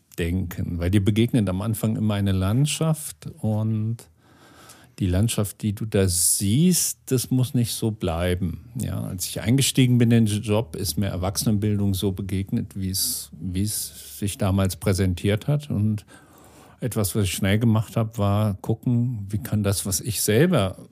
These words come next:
bevorzuge, da angedockt werden? Wie können spielerische, interaktive Methoden in die Erwachsenenbildung gebracht werden?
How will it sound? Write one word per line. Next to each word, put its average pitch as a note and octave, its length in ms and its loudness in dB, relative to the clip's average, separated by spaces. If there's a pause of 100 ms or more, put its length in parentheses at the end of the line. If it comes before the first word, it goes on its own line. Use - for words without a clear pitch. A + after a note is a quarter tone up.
bevorzuge, A2 840 -2
da G2+ 160 2
angedockt A2+ 640 0
werden? F2 300 -2
Wie F#2+ 80 -2
können F#2+ 240 -4
spielerische, A#2 720 2
interaktive G#2 760 0
Methoden G#2 520 2
in G2+ 120 4
die G2 80 0
Erwachsenenbildung F#2+ 800 0
gebracht E2 460 -6
werden? G2+ 260 -12